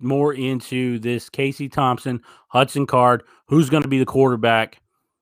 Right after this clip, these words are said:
uh, to come out of the battle on twenty twenty-one. Now that we know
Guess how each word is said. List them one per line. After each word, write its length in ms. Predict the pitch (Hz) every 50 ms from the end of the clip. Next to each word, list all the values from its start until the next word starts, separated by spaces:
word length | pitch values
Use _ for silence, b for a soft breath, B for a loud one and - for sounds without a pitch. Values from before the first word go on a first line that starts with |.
| _ _ _ _ _ _
uh, 280 | 107 95 95 95 95 92
to 120 | - - -
come 220 | - 147 139 131
out 140 | 127 123 120
of 60 | 113
the 80 | 113 104
battle 360 | 104 117 117 113 110 110 110
on 160 | 101 104 101
twenty 420 | - - 127 123 120 117 113 110
twenty-one. 500 | 101 - 120 113 110 107 110 117 127 139
Now 180 | 175 196 214 240
that 120 | 247 247
we 220 | 233 214 240 233 233
know 580 | 226 226 247 247 233 156 113 101 87 85 -